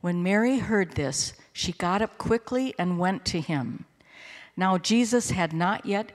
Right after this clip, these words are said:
entered the village, but was still at the place where Martha had met him.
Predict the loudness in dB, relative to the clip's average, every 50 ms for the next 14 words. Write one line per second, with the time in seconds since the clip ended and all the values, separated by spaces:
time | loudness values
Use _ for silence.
0 | -4 0 0 2 4 4 2 4 2 0 2 4 2 4 4 2 0 0 -2 -6
1 | -12 -12 -14 -20 -20 -14 -4 -2 -2 0 0 -2 -2 -2 -2 0 2 2 4 4
2 | 4 2 0 0 -2 -2 -2 -4 -4 -4 -4 -2 -2 -2 0 -2 -2 -4 -4 -4
3 | -6 -10 -20 -18 _ -2 -2 0 0 0 0 2 2 2 0 0 0 0 0 0
4 | -2 -4 -4 -4 -2 -2 0 0 0 0 -2 -4 -4 -4 -4 -6 -8 -10